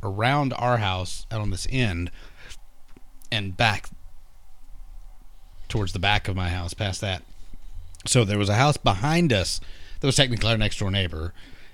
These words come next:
and then the house past them, the guy was a coach for the high school, and his wife, they lived there.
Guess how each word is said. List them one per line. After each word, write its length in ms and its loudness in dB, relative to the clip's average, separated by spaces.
and 180 2
then 240 -2
the 100 2
house 220 4
past 400 2
them, 500 6
the 80 4
guy 160 8
was 180 2
a 40 0
coach 560 2
for 120 0
the 100 0
high 200 2
school, 640 2
and 100 -2
his 140 0
wife, 340 2
they 160 2
lived 300 0
there. 280 -12